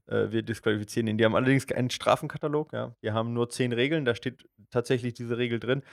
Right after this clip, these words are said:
allerdings teilweise mit, ja, mit einem Augenzwinkern.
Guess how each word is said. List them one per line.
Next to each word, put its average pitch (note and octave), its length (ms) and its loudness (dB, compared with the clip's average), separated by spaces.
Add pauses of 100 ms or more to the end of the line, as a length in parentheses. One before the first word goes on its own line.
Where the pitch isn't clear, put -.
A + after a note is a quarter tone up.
(220)
allerdings A2+ 440 2
teilweise A#2 480 4
mit, A2 240 -4 (140)
ja, A2 240 2
mit A#2 140 -2
einem A2+ 100 -2
Augenzwinkern. A#2+ 640 0